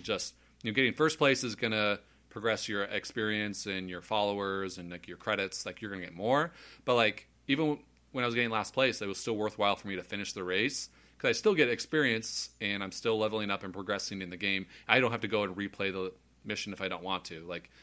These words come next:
it's not, "Oh, you know, you got second, push A to replay the race that was five minutes long." You're doing the same thing again. Like, I've never played the same event, like, twice, and it's always progressing, always moving you forward,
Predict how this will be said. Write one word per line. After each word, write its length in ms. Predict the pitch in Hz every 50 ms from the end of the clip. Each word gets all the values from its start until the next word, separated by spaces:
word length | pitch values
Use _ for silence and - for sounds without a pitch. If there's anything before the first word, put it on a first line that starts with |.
| - - _
it's 80 | -
not, 140 | - 143 139
"Oh, 160 | 151 151 151
you 100 | 143 135
know, 140 | 127 127 127
you 120 | 123 120 123
got 200 | 120 117 113 -
second, 580 | - 123 113 - 120 110 110 110 110 107 104 - - - - - - - _ _ _ _ _ _
push 220 | - 131 127 - -
A 220 | 135 117 117 113
to 120 | - 117 101
replay 400 | 107 110 110 110 - 113 107 101
the 100 | 104 98
race 260 | 98 98 95 - -
that 80 | 107
was 100 | 98 90
five 220 | - - 98 98 95
minutes 240 | 95 95 90 - -
long." 240 | 92 87 87 87
You're 100 | 87 90
doing 160 | 90 95 92 92
the 80 | 92
same 220 | - - 95 90 82
thing 160 | - 87 85
again. 300 | 82 80 80 80 82 85
Like, 240 | 87 85 85 - - _ _ _ -
I've 120 | 107 104
never 180 | 104 113 113 113
played 160 | - 113 110
the 80 | 101 95
same 220 | - 101 98 95
event, 320 | 98 87 98 92 90 92 - _ _ _ _ _ _ _ _ _ _ -
like, 160 | 90 87 -
twice, 480 | _ - - 98 95 95 90 - - - -
and 160 | 101 92 87
it's 260 | 87 85 - - - - _
always 200 | 113 113 113 110
progressing, 440 | - 104 95 98 92 - - 92 92
always 240 | 90 92 90 -
moving 180 | 95 85 87 87
you 80 | 87 82
forward, 420 | - 92 85 85 87 90 90 -